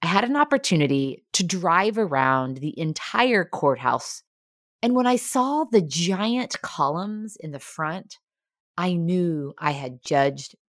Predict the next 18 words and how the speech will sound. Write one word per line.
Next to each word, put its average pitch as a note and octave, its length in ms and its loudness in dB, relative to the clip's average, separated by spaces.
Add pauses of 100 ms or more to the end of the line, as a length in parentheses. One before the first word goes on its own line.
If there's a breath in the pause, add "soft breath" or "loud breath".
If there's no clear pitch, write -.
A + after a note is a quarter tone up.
too E3 240 -2
quickly - 640 -8
initially. A#2+ 640 -8 (760)
It F3+ 120 2
is F3+ 200 4
indeed D3 720 0
a D#3+ 140 -2
beautiful E3 880 0
old C#3+ 240 -4
building B2 520 -6 (640)
and F3 120 -2
something G3 480 2
that E3 120 2
our C#3 120 0
state C#3 420 -2
is D3 140 -10
proud B2+ 420 -2
of. - 440 -8